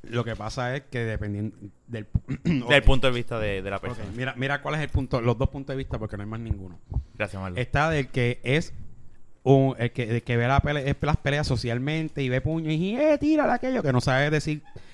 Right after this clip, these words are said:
Speaker 1: que es un uppercut, no sabe, no sa-, sabe, no sabe que es un jab,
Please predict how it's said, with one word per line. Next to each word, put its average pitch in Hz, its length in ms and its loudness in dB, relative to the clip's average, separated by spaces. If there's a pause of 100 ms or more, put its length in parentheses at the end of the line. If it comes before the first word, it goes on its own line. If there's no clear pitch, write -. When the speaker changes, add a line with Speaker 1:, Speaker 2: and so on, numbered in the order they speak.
(640)
Speaker 1:
que 131 80 4
es 135 60 8
un 143 120 6
uppercut, 151 800 4
no 120 180 -4
sabe, 123 440 -2
no 123 100 2
sa-, - 160 -10
sabe, 113 220 -2
no 117 80 -2
sabe 135 280 2
que 147 80 0
es 143 40 2
un 143 160 2
jab, 139 220 2